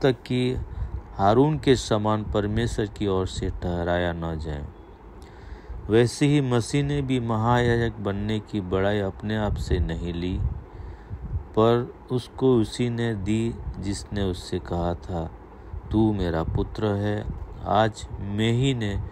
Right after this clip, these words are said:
तुझे उत्पन्न किया है।' इस प्रकार वह दूसरी जगह में भी कहता है, 'तू मलिकिसिदक की रीति पर सदा के लिए याजक है।'"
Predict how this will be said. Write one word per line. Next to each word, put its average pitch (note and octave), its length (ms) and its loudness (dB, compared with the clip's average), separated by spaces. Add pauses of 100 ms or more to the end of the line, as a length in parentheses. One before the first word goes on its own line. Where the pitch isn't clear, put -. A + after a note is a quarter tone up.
(420)
तुझे G#2 260 2
उत्पन्न F#2 480 0
किया E2+ 480 0
है।' D#2 420 -2 (2500)
इस E3+ 160 6
प्रकार D#3 400 6
वह A#2+ 260 4
दूसरी A#2+ 420 2
जगह A#2+ 320 2
में C3 180 -2
भी B2 80 -2
कहता F#2 420 -4
है, E2+ 460 0 (1120)
'तू C3 360 4 (680)
मलिकिसिदक A2+ 1000 0 (520)
की A2 120 2
रीति G2+ 360 -2
पर G2+ 180 -2
सदा G#2 440 0
के G#2 180 -8
लिए F#2+ 160 -2
याजक D#2+ 440 -2 (140)
है।'" D2 300 -6